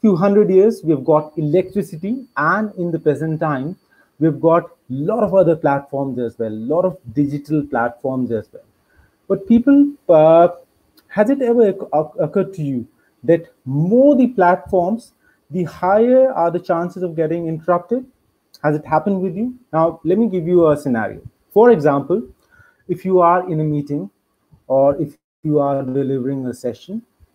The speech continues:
or you are in the middle of something very important, an, an important discussion,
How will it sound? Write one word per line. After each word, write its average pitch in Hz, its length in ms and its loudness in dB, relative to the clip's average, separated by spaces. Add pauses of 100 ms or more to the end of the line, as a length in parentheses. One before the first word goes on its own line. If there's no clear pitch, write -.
(340)
or 190 240 6
you 180 260 4
are 165 400 4 (300)
in 175 40 -8
the 175 60 -2
middle 175 220 2
of 160 100 0
something 151 320 -4
very 143 140 0
important, 139 440 -4
an, 143 220 -6
an 147 100 -6
important 156 480 -4
discussion, 131 580 -8